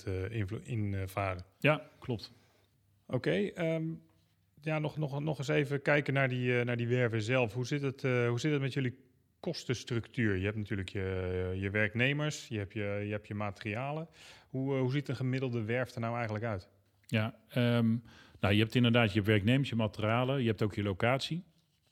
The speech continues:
Speaker 2: Je kunt je voorstellen dat, dat een locatie in een, in een haven als een, als een Amsterdam, Rotterdam,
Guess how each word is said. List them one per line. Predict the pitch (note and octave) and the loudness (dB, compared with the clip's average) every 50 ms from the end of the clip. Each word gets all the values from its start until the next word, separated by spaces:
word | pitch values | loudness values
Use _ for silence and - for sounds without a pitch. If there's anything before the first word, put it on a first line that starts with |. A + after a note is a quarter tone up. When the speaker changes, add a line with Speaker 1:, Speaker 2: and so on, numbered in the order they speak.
| _ _ _ _ _ _ - G#2 | _ _ _ _ _ _ -4 0
Speaker 2:
Je | G#2+ A2 | 0 0
kunt | G#2+ - G2 | 2 0 -2
je | F#2 | -2
voorstellen | F#2 F2+ G#2 G#2+ G2+ - - A2 G#2 G#2 G2 | -2 0 2 2 2 2 2 0 0 2 0
dat, | F#2+ F#2+ G2 | 0 -2 -2
dat | G#2 G2 F2+ - | -2 -4 -2 0
een | G2 | -2
locatie | G2 G2 F2+ - A#2+ A2+ G#2+ G2+ - - G2+ F#2 G#2 A2 | -2 -2 2 4 6 6 6 4 2 -2 -2 -4 -4 -4
in | G#2 G2+ G2+ | -4 -2 -2
een, | G2 F#2+ F#2+ F#2+ | -2 -2 -2 -2
in | G#2+ B2 A2 G2 | -4 -4 -4 -4
een | G2 F#2+ | -2 0
haven | F#2+ G#2+ G#2+ G#2+ G2 F#2+ | 2 2 2 2 0 0
als | F#2 F#2 F#2+ F2 | -2 -4 -4 -4
een, | F2+ F2+ F2+ G2 | -4 -6 -6 -6
als | G#2 F#2+ F#2+ - | -6 -8 -10 -10
een | G#2+ | -8
Amsterdam, | G2+ A2 A2 - - - G#2+ G2 G2+ | -6 -6 -6 -6 -4 -4 -4 -4 0
Rotterdam, | F#2+ A2 A2+ - G#2+ G2 G2+ F#2+ G#2 F2+ G2 | 0 0 0 2 0 0 0 0 0 -2 -6